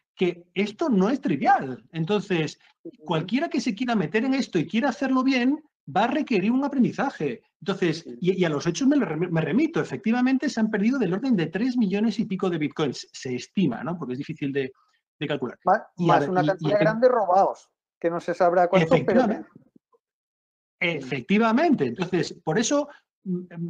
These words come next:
Speaker 1: no sé, a lo mejor después de escribir dos artículos sobre el tema y haberlo empezado la presentación con ello, quizá no haya sido aún así suficientemente claro. Voy a repetirlo. Esto no es trivial. Entonces, ahora,
Speaker 2: Ujú.
Speaker 1: si lo haces bien, sí que es una reserva de valor extraordinaria.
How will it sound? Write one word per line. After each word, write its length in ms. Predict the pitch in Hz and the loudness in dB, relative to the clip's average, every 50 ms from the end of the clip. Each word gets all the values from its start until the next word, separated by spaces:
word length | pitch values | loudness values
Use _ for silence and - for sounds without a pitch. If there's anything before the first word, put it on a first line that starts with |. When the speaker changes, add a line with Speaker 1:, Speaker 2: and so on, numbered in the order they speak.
| 165 160 160 156 | -6 -4 -2 0
Speaker 1:
no 120 | 180 208 | 0 0
sé, 340 | 202 - 247 277 277 - - - | 0 0 0 -2 -2 -2 -6 -4
a 100 | - 156 | -4 -2
lo 80 | 156 156 | 0 0
mejor 420 | 156 147 - - 254 277 285 214 | -2 -2 0 0 0 0 0 0
después 320 | 185 202 190 - 240 254 262 | -2 -2 -2 0 0 2 2
de 60 | 247 | 0
escribir 340 | - - 254 233 247 220 190 | 0 2 2 2 4 4 2
dos 160 | 226 220 226 | 0 0 0
artículos 400 | 226 208 208 247 214 233 226 214 | -2 -2 -2 -4 -2 -2 0 2
sobre 120 | 220 214 208 | 2 0 0
el 80 | 202 | 0
tema 300 | 208 240 247 254 277 285 - - - - | 0 0 2 2 0 -2 -4 -12 -16 -6
y 140 | 233 190 180 | -2 0 2
haberlo 360 | 165 190 226 254 262 294 240 | 2 2 0 0 0 0 0
empezado 380 | 208 196 185 220 208 233 226 | 0 0 0 0 0 0 -2
la 40 | 208 | -2
presentación 420 | 214 208 208 233 214 202 196 214 190 | -2 -2 -2 0 0 0 0 0 0
con 120 | 202 202 | 2 0
ello, 140 | 233 247 285 | 0 -2 -2
quizá 300 | - 190 165 - 220 233 | -4 -6 -6 -2 -2 -2
no 120 | 254 277 277 | 0 0 -2
haya 140 | 262 240 | -2 -2
sido 300 | 196 - 220 220 214 180 | 0 0 2 2 2 0
aún 200 | 185 190 190 190 | 0 0 2 2
así 340 | 190 185 - - 208 202 196 - | 0 0 -2 -4 -6 -6 -6 -8
suficientemente 640 | - - 160 160 202 185 180 185 185 180 170 170 | -10 -8 -4 -4 -2 -2 0 0 -2 -2 -2 -2
claro. 340 | 165 247 277 208 147 - - - | -2 -2 -2 -2 -2 -4 -6 -4
Voy 220 | 143 165 208 262 | 2 2 4 4
a 40 | 294 | 2
repetirlo. 580 | 302 311 262 233 262 190 208 160 127 123 107 - _ _ _ _ _ _ _ _ - | 0 -2 -2 -2 -2 -2 -2 -2 -4 -4 -8 -10 _ _ _ _ _ _ _ _ -6
Esto 400 | 247 285 294 - - - 330 277 | -4 -4 -4 -4 -4 -6 -4 -2
no 180 | 196 196 226 294 | 0 0 0 0
es 100 | 254 - | -2 -2
trivial. 460 | - 185 156 165 311 269 175 143 143 | -2 -2 0 2 2 2 2 0 -2
Entonces, 460 | 139 131 - 233 - 175 151 - - _ _ _ _ - | -4 -2 -4 -2 -2 -2 -4 -4 -6 _ _ _ _ 0
ahora, 400 | 165 175 202 233 226 170 113 - | 4 6 6 6 6 2 0 -4
Speaker 2:
Ujú. 260 | 156 139 - 147 - | -6 -10 -18 -20 -20
Speaker 1:
si 220 | 131 - 156 160 | -16 -10 -6 -4
lo 100 | 147 196 | -2 -2
haces 260 | 247 - 330 269 220 190 | 0 0 0 0 0 0
bien, 300 | 160 170 190 254 294 - _ | -2 -4 -4 -6 -8 -10 _
sí 320 | _ - - - 240 240 226 | _ -16 -6 -2 -2 0 0
que 140 | 240 226 | 0 -2
es 120 | 214 214 220 | -2 0 0
una 160 | 214 202 180 | 0 0 2
reserva 360 | 180 175 165 - 202 190 185 | 0 0 -2 -2 -2 -2 0
de 80 | 170 151 | 0 0
valor 260 | 151 170 208 220 - | 0 0 -2 -4 -4
extraordinaria. 960 | - 160 156 160 - - - 156 147 135 127 127 123 127 123 110 104 - _ | -6 -8 -8 -8 -10 -10 -4 -2 -2 -2 -2 -4 -6 -6 -6 -8 -8 -12 _